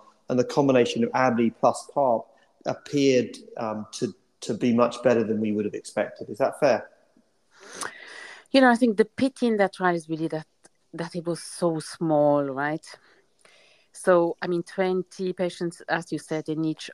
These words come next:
Speaker 2: arm. And then, you know, the thing that would have really interested me would have been, because that would be the perfect trial. I mean, the trial design was really good. Like, what, because they had crossover in both of the single,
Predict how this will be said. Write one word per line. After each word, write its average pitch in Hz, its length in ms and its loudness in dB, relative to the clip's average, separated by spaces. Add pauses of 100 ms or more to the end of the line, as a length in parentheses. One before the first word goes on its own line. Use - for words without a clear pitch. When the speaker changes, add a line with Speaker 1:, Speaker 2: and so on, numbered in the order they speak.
Speaker 2:
arm. 175 640 2
And 160 160 -4
then, 160 280 -2 (220)
you 208 80 2
know, 208 200 2
the 196 120 0
thing 285 280 -4
that 233 160 -4
would 185 140 -4
have 175 180 -4 (120)
really 175 260 -2
interested 160 640 -6
me 175 320 2 (640)
would 170 200 2
have 175 200 -2
been, 165 400 6 (360)
because 156 340 0
that 202 140 4
would 185 180 4
be 160 260 -2
the 156 160 4 (160)
perfect 190 520 2
trial. 165 200 -2
I 160 60 -2
mean, 156 120 -4
the 160 100 -8
trial 220 320 -4
design 185 320 -4
was 147 160 -14 (160)
really 165 260 -2
good. 165 300 -2 (560)
Like, 165 200 2 (300)
what, 185 340 4 (220)
because 175 240 -6
they 190 80 0
had 190 320 -4
crossover 160 800 0 (340)
in 180 160 2
both 165 320 2
of 165 120 -12
the 160 80 -4
single, 151 1040 -2